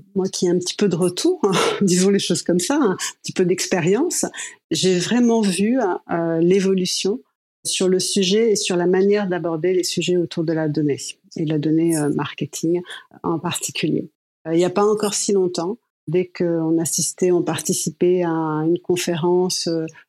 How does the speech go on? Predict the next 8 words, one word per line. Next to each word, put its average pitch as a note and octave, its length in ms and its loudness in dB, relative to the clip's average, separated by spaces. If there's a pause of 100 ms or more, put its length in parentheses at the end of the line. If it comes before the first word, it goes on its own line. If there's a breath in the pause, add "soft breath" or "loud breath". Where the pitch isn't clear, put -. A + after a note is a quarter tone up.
(140)
euh, D#3 160 0
data, E3+ 600 -2
marketing, F3 800 0
digital, E3 800 -2 (340 loud breath)
euh, E3 180 0
les F3 300 4
sujets, G3 600 0
euh, E3 540 -6